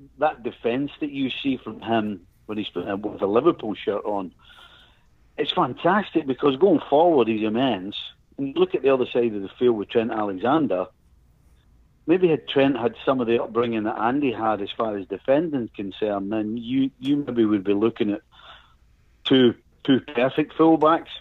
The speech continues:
because right now one could go f-, one is absolutely mad going forward in Trent Alexander-Arnold,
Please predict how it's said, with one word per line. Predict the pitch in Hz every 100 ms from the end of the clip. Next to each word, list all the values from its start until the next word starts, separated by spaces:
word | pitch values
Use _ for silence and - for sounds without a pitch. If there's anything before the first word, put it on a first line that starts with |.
| - _ _ _ _
because | 123 117 113
right | 151 143
now | 117 127 113
one | 127 147
could | 127
go | 123 110
f-, | - _ - 120 - - - _ - 123 - - -
one | 143 175 175
is | 120 -
absolutely | 139 135 - 135 117 113 117 107 107 -
mad | 123 107 120 113 90 95
going | 98 107 98 -
forward | 104 104 98 95
in | 90
Trent | - 107
Alexander-Arnold, | 104 101 95 90 92 87 90 92 90 85 85